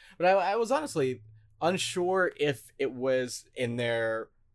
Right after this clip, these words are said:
final confrontation if Obi-Wan was going to win or not, because it could,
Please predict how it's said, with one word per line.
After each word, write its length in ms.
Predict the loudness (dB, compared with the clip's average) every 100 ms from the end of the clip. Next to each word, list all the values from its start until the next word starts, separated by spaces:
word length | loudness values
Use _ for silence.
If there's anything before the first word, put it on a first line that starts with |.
| _ -20 -20 -4
final 300 | 0 2 0
confrontation 1000 | -2 -6 -6 -10 -8 -6 -4 -4 -6 -10 _ _ _ _
if 380 | 2 4 4 0 -12 -20 _ _ _
Obi-Wan 580 | -6 -2 0 2 2 0
was 200 | -2 -6
going 480 | -8 -8 -6 -6 -10
to 480 | -12 -8 -8 -8 -12 -4
win 220 | -2 -2
or 60 | -4
not, 220 | -12 -14
because 300 | -16 -12 -10
it 140 | -10 -10
could, 360 | -4 -4 -4